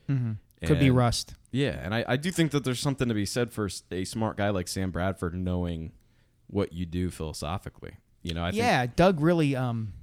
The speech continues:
Speaker 2: I didn't watch the press
Speaker 1: shot down
Speaker 2: conference, but did, was he, like, offended by that or something?
Speaker 1: He,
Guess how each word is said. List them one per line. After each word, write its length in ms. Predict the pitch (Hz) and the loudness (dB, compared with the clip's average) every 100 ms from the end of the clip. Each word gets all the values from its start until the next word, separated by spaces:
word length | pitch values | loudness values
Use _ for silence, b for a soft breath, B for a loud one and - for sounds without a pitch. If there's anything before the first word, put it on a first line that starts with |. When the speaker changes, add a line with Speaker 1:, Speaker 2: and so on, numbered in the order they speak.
| - _ - | -20 _ 2
Speaker 2:
I 80 | 147 | 6
didn't 120 | 214 | 6
watch 120 | 208 | 6
the 80 | - | 8
press 100 | 180 | 8
Speaker 1:
shot 60 | 170 | 10
down 80 | 143 | 8
Speaker 2:
conference, 220 | 117 95 | 6 2
but 120 | 113 | -2
did, 120 | 110 110 | 0 0
was 120 | 120 | 2
he, 100 | 127 | 4
like, 220 | 120 98 98 | 4 0 -6
offended 400 | 92 104 160 370 | -4 -2 -2 -2
by 120 | 381 | -4
that 160 | 370 392 | -2 -4
or 60 | |
something? 280 | - 381 - 359 | -6 -8 -2 4
Speaker 1:
He, 340 | 180 196 | 6 6